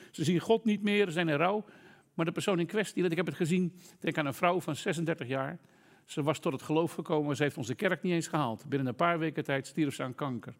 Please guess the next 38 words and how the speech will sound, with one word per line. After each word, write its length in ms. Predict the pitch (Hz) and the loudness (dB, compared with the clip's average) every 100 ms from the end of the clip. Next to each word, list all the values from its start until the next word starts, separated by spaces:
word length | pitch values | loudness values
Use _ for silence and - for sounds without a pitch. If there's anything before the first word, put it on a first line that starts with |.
| _ _ _ | _ _ _
Ze 200 | - 120 | -4 2
woog 300 | 160 160 - | 2 2 0
haast 200 | 143 113 | -2 -2
niks 320 | 147 170 - | -2 -2 -4
meer. 240 | 127 110 - - - - | -8 -8 -12 -20 -20 -12
En 100 | - | -2
ik 120 | 143 - | -2 2
kijk 280 | 175 160 | 2 2
in 100 | 151 | -2
die, 180 | 143 131 | -2 -2
in 140 | - 127 | -2 -2
die 140 | 127 | 0
magere 540 | 135 180 196 147 151 | 2 2 2 0 -2
ogen, 360 | 147 156 165 165 | 2 2 2 -2
het 100 | - | -2
magere 320 | 165 165 143 | 0 0 0
gezicht 300 | 123 117 156 | -4 -2 -4
van 100 | - | -2
die 100 | 135 | -2
mooie 360 | 135 180 190 151 | 2 2 2 2
vrouw, 340 | 139 147 156 - - - - _ | 0 0 -4 -10 -20 -20 -20 _
moeder 400 | 151 170 170 160 | 2 4 4 0
van 220 | 147 131 | -2 -4
twee 200 | - 156 | 0 0
kinderen, 380 | - 156 151 147 | 0 0 0 -2
zesendertig 440 | 170 135 139 123 | -4 -4 -4 -4
jaar, 280 | 131 127 127 - _ - - _ | -4 -6 -8 -16 _ -20 -20 _
die 140 | - 135 | -4 2
nauwelijks 420 | 190 220 196 - | 2 2 0 -2
iets 140 | 160 | -4
van 120 | - | -4
het 100 | 139 | -6
geloof 300 | - 139 131 | -2 -2 0
wist. 380 | 113 139 - - _ _ _ _ - _ | -2 -6 -8 -18 _ _ _ _ -20 _
En 180 | - 135 | -4 -4
ik 100 | 135 | -4
zeg, 240 | - 139 | -2 -2
"Joh, 300 | 120 135 131 | 0 -2 -2